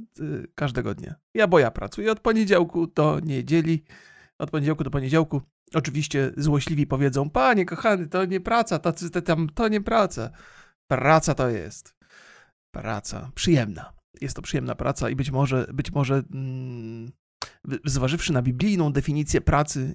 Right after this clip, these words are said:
i na wielką karę, którą praca ma być, to łączenie wyrazu przyjemna i praca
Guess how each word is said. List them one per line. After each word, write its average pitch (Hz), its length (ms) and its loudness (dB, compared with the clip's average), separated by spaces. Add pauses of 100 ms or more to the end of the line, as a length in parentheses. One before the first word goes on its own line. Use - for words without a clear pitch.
(120)
i 151 80 2
na 110 300 -2
wielką 135 500 0
karę, 135 600 2
którą 120 380 -2
praca 139 300 2
ma 120 140 0
być, 175 340 0 (500)
to 139 140 4
łączenie 139 500 2
wyrazu 131 400 4
przyjemna 143 720 2
i 131 80 -6
praca 165 560 2